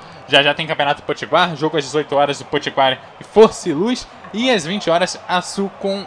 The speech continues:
o América. No Campeonato Sergipano, dois jogos no intervalo: Boca Juniors zero, Lagarto zero, Olímpio um, Dorense um. E o jogo aí, é, que ainda tá rolando, primeiro tempo, quatorze minutos: Sergipe um, Amadense zero.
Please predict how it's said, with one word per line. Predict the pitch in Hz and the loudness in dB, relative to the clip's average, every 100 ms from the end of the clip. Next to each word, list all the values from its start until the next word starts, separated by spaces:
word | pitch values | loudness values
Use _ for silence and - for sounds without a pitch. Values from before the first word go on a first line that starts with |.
| - | -8
o | 175 | -4
América. | 196 147 101 87 82 87 - - - | -2 -2 -4 -6 -10 -14 -16 -20 -16
No | 127 151 151 | -6 -2 -2
Campeonato | 151 147 147 - | -2 0 -2 -2
Sergipano, | 147 139 - 160 156 | -8 -6 -4 -2 -4
dois | 127 170 170 | 0 0 2
jogos | 156 151 139 | 2 0 -4
no | 156 | -6
intervalo: | 151 143 123 160 170 | -2 -2 0 0 0
Boca | 160 160 151 | -2 0 0
Juniors | 139 160 147 143 | 0 -4 -4 0
zero, | 151 139 | 0 0
Lagarto | 139 131 - 120 | -4 -4 -6 -4
zero, | 185 185 - - | -2 -2 -4 -8
Olímpio | 185 180 185 - - | -4 -4 -4 -8 -6
um, | 233 233 | -2 -2
Dorense | 202 196 185 185 185 - - | 0 0 0 -6 -10 -14 -12
um. | 120 - - | -12 -14 -10
E | 185 190 | -4 -2
o | |
jogo | 175 175 165 | 0 0 0
aí, | 160 156 - - - | -2 -4 -12 -16 -6
é, | 139 135 131 135 131 117 | -2 0 0 -2 -4 -6
que | 175 170 170 | -4 -2 -2
ainda | 165 156 | -4 -4
tá | 151 | -2
rolando, | 143 165 208 | -2 -2 -2
primeiro | 160 156 143 | -4 -4 -2
tempo, | 170 - | -4 -4
quatorze | 143 156 143 | -6 -4 -6
minutos: | 143 185 185 | -6 -8 -6
Sergipe | 156 147 196 190 - | -6 -4 -8 -10 -10
um, | 208 190 | -8 -8
Amadense | - 175 165 165 160 | -2 0 0 -4 -6
zero. | 117 98 | -4 -4